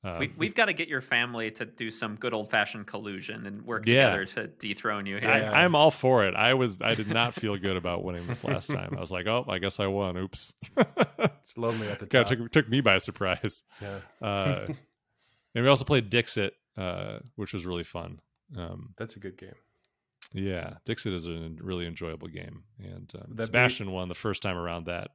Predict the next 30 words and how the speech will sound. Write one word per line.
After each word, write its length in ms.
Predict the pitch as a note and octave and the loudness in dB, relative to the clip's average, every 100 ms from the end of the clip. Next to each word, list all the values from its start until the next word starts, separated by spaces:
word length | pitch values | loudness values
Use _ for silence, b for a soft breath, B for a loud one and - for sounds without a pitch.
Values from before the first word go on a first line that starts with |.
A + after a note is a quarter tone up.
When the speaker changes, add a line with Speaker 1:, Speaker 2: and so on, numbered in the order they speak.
| - | -10
Speaker 1:
but 160 | F2+ | -8
we, 320 | F2 F#2+ F#2 F2+ | -4 -4 -4 -4
we, 240 | G#2 G2+ - - | -2 -4 -6 -6
we 100 | A2+ | -4
played 220 | A2+ G2+ | -2 -2
twice 340 | - A2+ G2+ - | 0 2 2 0
around 220 | F#2 F2 | -4 -4
the 80 | E2 | -8
track, 400 | G2+ G2 G2 - | -8 -8 -8 -8
so 180 | - | -6
I, 200 | F2 F2 - | -4 -4 -6
I, 140 | F#2 F2 E2 - | -8 -8 -10 -10
I 160 | F2 E2+ | -8 -8
won 480 | E2+ E2+ E2 E2 E2 _ _ _ _ - | -8 -10 -10 -14 -20 _ _ _ _ -14
lap 300 | - - - | -10 -10 -10
two. 340 | - - - _ _ | -16 -14 -16 _ _
Speaker 3:
Would 60 | A#2+ | -10
you 60 | B2 | -2
call 120 | C3 | 0
that 160 | A#2 | 0
a 40 | C3 | 0
party 280 | C#3 C3+ C3 | 0 0 0
game? 280 | C#3+ E3 - _ _ _ _ _ _ _ _ _ _ _ _ _ _ F5 | -6 -10 -16 _ _ _ _ _ _ _ _ _ _ _ _ _ _ -4
Speaker 1:
Uh, 60 | G4+ | 0
sure, 380 | - F#4+ F4 C3 | 4 6 6 4
yeah, 320 | D#4+ A#3+ D#3+ | 2 0 0
I'd 80 | G#3+ | -2
say 80 | |
it's 140 | G4+ - | -4 2
Speaker 2:
Sure. 120 | A2+ | 2